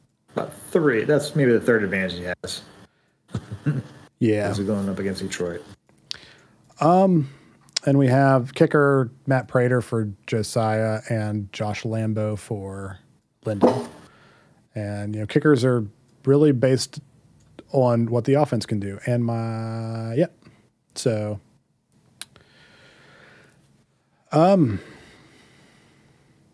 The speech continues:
Speaker 2: I don't know. The projections have them within point eight points of each other, Josiah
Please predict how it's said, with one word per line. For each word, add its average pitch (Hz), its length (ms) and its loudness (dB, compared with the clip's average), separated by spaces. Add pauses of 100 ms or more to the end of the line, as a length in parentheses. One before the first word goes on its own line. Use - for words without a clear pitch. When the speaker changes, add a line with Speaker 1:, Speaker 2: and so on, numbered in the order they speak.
(340)
Speaker 2:
I 151 60 0
don't 180 80 6
know. 175 80 8
The 123 80 2
projections 147 560 4
have 135 240 4
them 127 240 4
within 123 380 4
point 139 360 0
eight 127 220 0
points 123 320 0
of 110 100 -2
each 104 200 -4
other, 110 220 2
Josiah 110 880 0